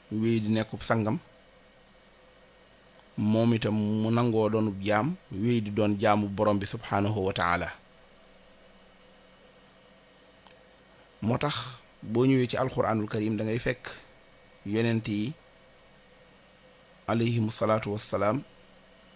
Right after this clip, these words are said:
te ñooy, ñooy ñi gën ci nit ñi, ñooy yonent yi, ñaane seen borom subhaanahu wa taala xeetu ñaan wu ne, ñoom ñépp kenn mucc ci. Te garaat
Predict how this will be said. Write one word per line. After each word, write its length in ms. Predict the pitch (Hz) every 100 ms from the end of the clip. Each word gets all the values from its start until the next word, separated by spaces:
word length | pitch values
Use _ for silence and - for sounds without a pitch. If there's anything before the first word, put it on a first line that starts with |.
| - - - - - - -
te 60 | 113
ñooy, 240 | 110 110
ñooy 240 | 110 110
ñi 120 | 110 117
gën 240 | 123 156
ci 120 | -
nit 180 | 123 110 -
ñi, 140 | 117 - - - -
ñooy 200 | 107 110
yonent 280 | 107 101 101
yi, 220 | 87 151 - - - - - - - - - - -
ñaane 520 | 87 113 117 120 117
seen 240 | 117 104 107
borom 280 | 107 107
subhaanahu 500 | 117 - - 98 104 101
wa 60 |
taala 460 | 104 95 98 104 117 - - - - - - - - - - - - - - -
xeetu 280 | 131 120 113
ñaan 260 | 110 104
wu 140 | 101 113
ne, 100 | 107 - - -
ñoom 220 | 107 101 101
ñépp 180 | 165 - - - - - - - - - -
kenn 200 | - 135
mucc 180 | 123 117
ci. 280 | - - - - - - - - - - - - - - - - - - - - - - - - - - -
Te 60 | - 110
garaat 260 | 123 123